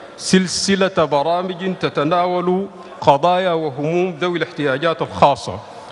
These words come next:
وكبار السن والأر-، والأرامل وذوي الإعاقة وفاقدي السند، وهي في ذا تصوب نحو موازنة المؤسسات الاقتصادية الوطنية في إطار مسؤولياتهم المجتمعية،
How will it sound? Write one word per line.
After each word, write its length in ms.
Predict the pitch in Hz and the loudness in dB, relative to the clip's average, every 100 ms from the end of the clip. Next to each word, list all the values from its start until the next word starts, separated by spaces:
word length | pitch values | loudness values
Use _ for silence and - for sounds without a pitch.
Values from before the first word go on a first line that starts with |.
| - | 0
وكبار 480 | 127 165 143 143 143 | 2 4 4 4 2
السن 440 | - - 170 123 107 - - - - | -4 -2 0 0 -4 -16 -20 -14 0
والأر-، 520 | 135 156 156 165 - | 2 4 4 4 0
والأرامل 680 | 156 139 160 160 175 156 120 101 - - - | -2 0 2 4 2 2 -6 -10 -16 -20 -4
وذوي 360 | 131 139 151 147 | 0 2 0 -2
الإعاقة 640 | 147 143 143 180 - 180 | -4 -2 2 2 2 2
وفاقدي 720 | 175 151 - 139 135 143 160 | 2 0 0 0 -2 -4 -4
السند، 440 | - - 175 151 107 - - - - - | -6 0 0 0 -4 -12 -18 -18 -20 -2
وهي 340 | 143 190 196 185 | 4 4 4 0
في 200 | 180 160 | 0 2
ذا 320 | 160 180 196 - - - - | 4 2 0 -10 -16 -16 0
تصوب 840 | 143 - 196 190 185 175 196 202 220 | 2 4 4 2 -2 0 0 0 0
نحو 400 | 180 - 185 185 | 0 0 0 0
موازنة 680 | 175 160 147 135 139 139 127 | 2 2 2 2 0 0 0
المؤسسات 760 | 131 135 127 110 143 - - - | -2 0 -2 -2 -2 2 2 0
الاقتصادية 760 | 160 151 - - 143 139 175 170 | -2 -4 -4 0 2 2 0 0
الوطنية 640 | 147 131 143 165 131 98 - - - - - | 0 0 0 2 0 -2 -8 -18 -20 -20 -2
في 240 | - 139 165 | 0 2 4
إطار 300 | 151 151 143 | 4 4 2
مسؤولياتهم 960 | 143 - 147 151 180 185 185 160 165 | -2 -2 0 2 2 2 0 0 0
المجتمعية، 920 | 143 135 123 - 135 139 180 180 196 | 0 -2 -2 0 0 0 -2 -2 -2